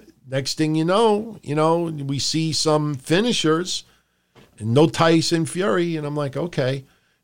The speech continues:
there ain't no fucking way that Drew McIntyre did all those shout outs online, had all these fans do this, and then just have Big Show win the belt the next day."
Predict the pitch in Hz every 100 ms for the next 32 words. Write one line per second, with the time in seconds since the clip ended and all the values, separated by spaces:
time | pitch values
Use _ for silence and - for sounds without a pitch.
0 | - 165 214 160 147 202 - 185 180 165
1 | 147 160 147 127 110 131 151 143 139 139
2 | 127 120 123 117 110 131 123 151 202 208
3 | - 185 160 147 139 135 123 117 117 127
4 | 135 117 113 110 120 127 147 190 196 170
5 | 180 180 175 165 139 135 131 165 165 151
6 | 135 135 139 135 143 131 107 139 139 -
7 | 127 131 131 117 110 123 120 113 113 -
8 | - 113 95